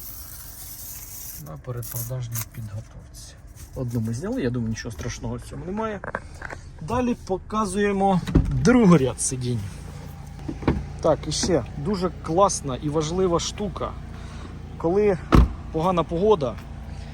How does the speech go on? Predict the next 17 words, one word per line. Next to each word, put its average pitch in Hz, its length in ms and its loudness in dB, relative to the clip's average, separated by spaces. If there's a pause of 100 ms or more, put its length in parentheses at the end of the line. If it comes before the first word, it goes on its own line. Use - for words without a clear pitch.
(280)
дощ, 202 280 2
сніг 202 400 0 (560)
або 143 200 -8
ще 220 220 -4
щось, - 340 -6 (1400)
зазвичай 160 520 2
бруд, 170 320 2
ось 165 300 6
він. - 120 -6 (840)
Тут 233 180 0 (260)
двері 175 260 2
закриваються 151 880 -2 (720)
разом 151 340 0
з - 60 -4
порогом 160 520 -2
або 139 140 -2
порог 185 320 -2